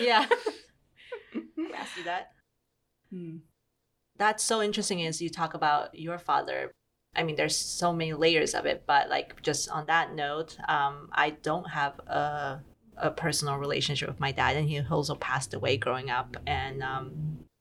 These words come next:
Speaker 1: so I had a really complicated, really hard relationship. And I think even just the lack of, like, male role model figure in my life and a fatherly figure in my life. And so for me, it's like, I, I,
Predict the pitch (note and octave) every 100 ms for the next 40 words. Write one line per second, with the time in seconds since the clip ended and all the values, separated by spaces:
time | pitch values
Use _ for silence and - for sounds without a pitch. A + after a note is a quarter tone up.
0 | _ - G3+ G#3 F3+ E3 D#3+ D#3+ E3 D#3+
1 | - D3+ D3+ D3+ D#3 D3+ - D#3 D#3 D3+
2 | - D3+ - D3 D#3+ D#3+ - _ - G3+
3 | F#3+ F#3 F#3+ F3+ E3 D#3+ D3+ D3+ C#3+ C#3+
4 | - C3+ - C#3+ C#3+ D3+ D3+ D3+ D3+ C#3+
5 | D3 D3+ D3+ D3 - - - D#3+ D#3 D3+
6 | - - D3+ D#3 D3 D3+ F#3+ F3+ D3+ -
7 | - - _ E3+ D3+ D3 D3 C#3+ C3+ C#3
8 | - D3+ D3 - D3+ D3 C#3+ D3 C#3+ E3
9 | D#3+ F3 D#3+ D3+ D3+ - D#3 D#3 - D#3